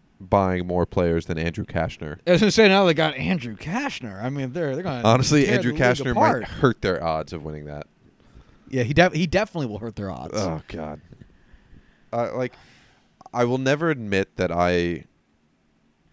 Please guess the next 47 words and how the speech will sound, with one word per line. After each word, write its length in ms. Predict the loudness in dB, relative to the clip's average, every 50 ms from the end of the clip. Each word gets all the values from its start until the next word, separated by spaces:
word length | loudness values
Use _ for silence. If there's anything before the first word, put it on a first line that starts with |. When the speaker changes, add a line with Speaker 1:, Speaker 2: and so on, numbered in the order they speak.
| _ _ _ _ _ -6
Speaker 1:
am 320 | -4 -4 -4 -4 -6 -4
not 280 | -2 0 0 0 -2 _ _ -4
good 240 | -2 -2 0 0 0
at, 260 | 0 -2 -2 -4 -8 _ -20 _ _ _ _ _ _ _ _ -8 -4
like, 180 | -4 0 2
I 80 | 2 2
don't 280 | 2 2 -2 -2 -2 -2
understand 560 | -4 -4 -4 -4 -4 -4 -4 -4 -4 -4 -4
baseball 420 | -4 -4 -4 -6 -6 -4 -4 -4 -4
to 140 | -4 -6
the 60 | -8 -8
fullest 380 | -6 -6 -4 -4 -6 -6 -10
extent, 460 | -14 -14 -8 -6 -6 -6 -6 -8 -12 _ _ _ _ _ _ _ _ _ _ _ _ _ -12
but 200 | -2 0 2 4
I 100 | 4 2
do 240 | 2 2 2 2 2
understand 500 | 2 0 -2 -4 -2 -4 -4 -4 -2 -4
that 120 | -6 -6 -6 -6
Andrew 240 | -6 -6 -6 -6 -6
Kashner 360 | -2 -2 -2 -2 -2 -4 -8
is 100 | -6 -6
a 40 | -6
bad 300 | -4 -4 -4 -4 -4 -4
pitcher, 360 | -6 -6 -4 -4 -4 -4 -4
and 160 | -4 -6 -8
I 100 | -8 -8
don't 240 | -4 -4 -6 -6 -6
know 60 | -10
what 100 | -10 -6
the 80 | -8 -8
fuck 320 | -6 -4 -6 -6 -8 _
the 220 | -12 -10 -10 -10 -8
Red 200 | -8 -10 -10 -10
Sox 260 | -12 -14 -14 -12 -16
are 40 | -14
doing. 300 | -12 -12 -12 -12 -14 -16 _ _ _ _ _ _ _ _ _ _ _ _ _ _ _ _ _ _ -10
Speaker 2:
Who 180 | -6 -2 2 4
else 300 | 4 4 4 2 -4 -4
do 100 | -4 0
they 100 | 0 2
have? 300 | 4 2 2 0 0 0
They, 100 | 0 0
that's, 180 | 0 0 0 2
that's 260 | 2 2 2 0 2
Boston's 340 | 2 2 2 2 -4 -6 -2
problem, 280 | -2 -2 -2 -2 -4
though. 240 | -8 -10 -12 -12